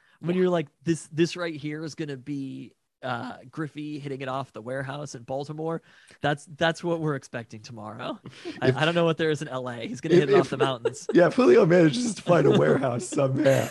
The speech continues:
Speaker 3: wow, that's gonna be one of the greatest hits of all time.
Speaker 1: He's gonna hit it off the taco truck. Um, but, uh,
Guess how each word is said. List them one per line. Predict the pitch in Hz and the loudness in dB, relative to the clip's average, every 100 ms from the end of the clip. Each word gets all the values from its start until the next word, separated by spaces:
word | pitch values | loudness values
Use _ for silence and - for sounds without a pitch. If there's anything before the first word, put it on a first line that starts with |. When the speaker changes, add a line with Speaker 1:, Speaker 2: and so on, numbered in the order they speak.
| - | -2
Speaker 3:
wow, | 131 123 185 269 - | 0 2 -2 -4 0
that's | 214 220 | 0 4
gonna | 214 175 | 4 6
be | 170 | 6
one | 160 151 | 6 4
of | |
the | 143 | 2
greatest | 147 131 120 - | 0 0 -2 -4
hits | 127 117 127 | -4 -4 -2
of | 117 | 0
all | 113 | 0
time. | - - 294 - _ - - - - | 0 -2 -2 -8 _ -20 -20 -20 -16
Speaker 1:
He's | - 139 | -10 -6
gonna | 156 156 | -4 -4
hit | 151 | -4
it | 139 | -4
off | 131 - | -6 -8
the | |
taco | 113 117 117 - | -10 -10 -10 -12
truck. | - 120 - _ _ _ - | -10 -12 -14 _ _ _ -4
Um, | 156 143 135 127 127 - _ _ _ - 143 | -2 -2 -6 -10 -16 -20 _ _ _ -20 -6
but, | 156 143 - _ _ _ _ _ _ _ _ _ _ _ _ - _ - | -2 -2 -4 _ _ _ _ _ _ _ _ _ _ _ _ -20 _ -4
uh, | 139 123 | -2 -2